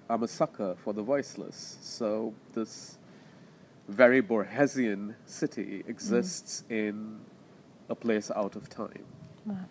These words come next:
Speaker 1: Or out of its time.
Speaker 2: Mm.
Speaker 1: And what's even more interesting is the language,
Speaker 2: Mm-hmm.
Speaker 1: Urdu, is rhymed in
Speaker 2: Ah,
Speaker 1: couplets.
Speaker 2: yes. Oh, wow.
Speaker 1: So you, you see?
Speaker 2: I see.
Speaker 1: Yeah.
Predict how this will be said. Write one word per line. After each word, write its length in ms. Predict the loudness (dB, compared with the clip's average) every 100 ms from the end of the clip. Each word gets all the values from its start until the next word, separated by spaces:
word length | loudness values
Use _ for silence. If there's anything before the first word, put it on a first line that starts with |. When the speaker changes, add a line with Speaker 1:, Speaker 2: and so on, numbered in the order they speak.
| -16 -8
Speaker 1:
Or 180 | -2 2
out 180 | 2 2
of 100 | -6 -12
its 300 | -12 -12 -14
time. 340 | -14 -14 -14 -16 -18 -18 -14
Speaker 2:
Mm. 880 | -10 -10 -14 -18 -18 -18 -20 -4 4
Speaker 1:
And 100 | 4
what's 200 | 6 4
even 220 | 2 0
more 160 | 0 0
interesting 520 | -2 -6 -6 -8 -8
is 140 | -8 -8
the 100 | -6
language, 720 | -4 -4 -4 -4 -6 -10 -6
Speaker 2:
Mm-hmm. 260 | -4 0 2
Speaker 1:
Urdu, 460 | 0 -2 -6 -8 -8
is 160 | -8
rhymed 580 | -2 -2 -2 -6 -14 -20 -20 -20
in 60 | -18 -6
Speaker 2:
Ah, 40 |
Speaker 1:
couplets. 300 | -4 -2 -2
Speaker 2:
yes. 500 | -4 -8 -12 -16 -18 -20 -20 -20 -12
Oh, 320 | -8 -2 -2
wow. 340 | -2 -4 -6 -6
Speaker 1:
So 140 | -4
you, 180 | -2 -4
you 120 | -8 -8
see? 300 | -6 -6 -8 -16 -20 -14
Speaker 2:
I 120 | -8 -8
see. 380 | -6 -8 -8 -6
Speaker 1:
Yeah. 200 | -8 -8